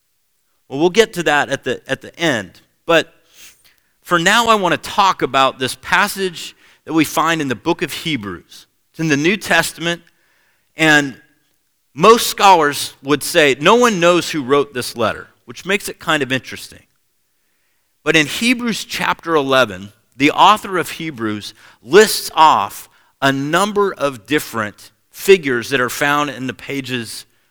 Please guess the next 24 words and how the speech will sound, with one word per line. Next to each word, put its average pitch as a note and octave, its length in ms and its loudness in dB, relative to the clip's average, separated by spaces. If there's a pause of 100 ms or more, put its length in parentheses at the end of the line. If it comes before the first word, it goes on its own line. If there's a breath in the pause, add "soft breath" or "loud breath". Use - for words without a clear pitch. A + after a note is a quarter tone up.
(100)
of A2+ 100 -10
Scripture. - 580 -6 (600 soft breath)
And D3+ 120 -4
they D3+ 140 4
s-, - 340 -4
and D3 280 -2
the, D3+ 140 2
the C#3+ 260 0
author G#3+ 420 0
says C#3+ 600 2
that C#3 260 0 (460 soft breath)
all A#3+ 360 4
of E3+ 200 4
these F#3 320 -2
figures A#2 800 0 (180)
went F3+ 260 0
through E3+ 200 -10
the C#3+ 100 -4
same E3 300 0
thing. C3+ 260 -2
All G#3+ 320 0
of G3+ 140 4
these F3 240 -4
people B2+ 840 -4